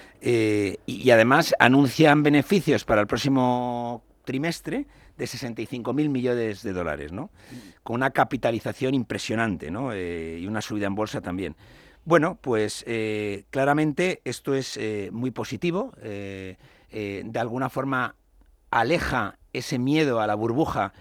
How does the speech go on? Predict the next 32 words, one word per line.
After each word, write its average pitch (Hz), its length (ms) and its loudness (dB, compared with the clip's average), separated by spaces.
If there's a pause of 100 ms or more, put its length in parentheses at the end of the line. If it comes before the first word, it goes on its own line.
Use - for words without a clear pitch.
(220)
que 120 100 -2
todos 110 320 -2
tenemos, 180 440 0
porque 117 400 -6
hay, 113 320 -4
eh, 107 280 -8
otras 127 280 -6
empresas 120 320 -8
que - 80 -10
están, 123 320 -6 (400)
eh, 104 440 -8
con 110 160 -8
una 123 140 -2
valoración 113 720 -2
muy 120 240 -4
alta, 113 380 -2 (320)
eh, 107 80 -14
para 104 240 -4
los 98 180 -6
ingresos 110 320 -8
que 123 60 -14
están 110 180 -6
teniendo, 151 320 0
no 123 60 -4
es 101 80 -8
el 98 100 -8
caso 104 240 -6
de 98 80 -6
Nvidia. 165 420 -4 (320)
Ellos, 143 240 0
sobre 131 240 0
todo, 131 360 0